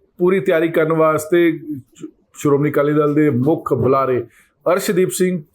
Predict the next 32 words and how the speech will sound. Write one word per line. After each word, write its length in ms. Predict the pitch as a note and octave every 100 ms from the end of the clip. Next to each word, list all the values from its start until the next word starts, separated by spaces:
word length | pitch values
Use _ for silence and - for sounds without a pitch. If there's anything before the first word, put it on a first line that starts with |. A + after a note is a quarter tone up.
| _ -
ਕਲੇਰ 280 | D3+ E3
ਹੋਣਾ 260 | E3 D#3 D#3+
ਨੂੰ 120 | D#3+
ਕੋਆਰਡੀਨੇਸ਼ਨ 640 | D3 D3 D3 D3+ D#3 - D#3
ਦੇ 100 | D3
ਤੌਰ 320 | D3+ C#3 C3+
ਤੇ 160 | C3+ C#3+
ਜ਼ਿੰਮੇਵਾਰੀ 500 | B2 C3 B2+ B2+ B2
ਦਿੱਤੀ, 300 | A#2 - D3
ਲੇਕਿਨ 260 | C3 B2+
ਐਨ 280 | B2 C#3 D#3
ਮੌਕੇ 420 | C#3 B2+ B2 C#3 C#3 - - _
ਹਰਦੀਪ 340 | D3+ D3 D#3 D#3
ਸਿੰਘ 280 | - D#3+ C#3
ਬਟਰੇਲਾ 640 | C3 C#3+ C#3+ C3 C3 B2+ -
ਚੋਣ 200 | D3 C3+
ਮੈਦਾਨ 300 | B2+ B2 A#2+
ਵਿੱਚੋਂ 300 | A#2+ A#2+ C3+
ਭੱਜ 320 | - A#2 F2+
ਗਏ 140 | G2
ਨੇ। 140 | G#2+ A2+
ਸਵਾਲ 400 | A2 B2 B2 C3+
ਹੈ 80 | C#3+
ਕਿ 280 | C3+ D3 C#3+ _ _ _ _
ਆਖਰ 360 | C#3+ E3+ F3 G3+
ਹੁਣ 140 | F#3+
ਸ਼੍ਰੋਮਣੀ 420 | F#3 F#3 F3 F3+ F3
ਅਕਾਲੀ 280 | E3 D#3 D#3
ਦਲ 400 | D#3 D#3 E3 D3
ਦਾ 220 | C3+ C#3+
ਇਹ 120 | C#3+
ਉਮੀਦਵਾਰ 580 | D3+ C#3 C#3 C#3 C3+ C3+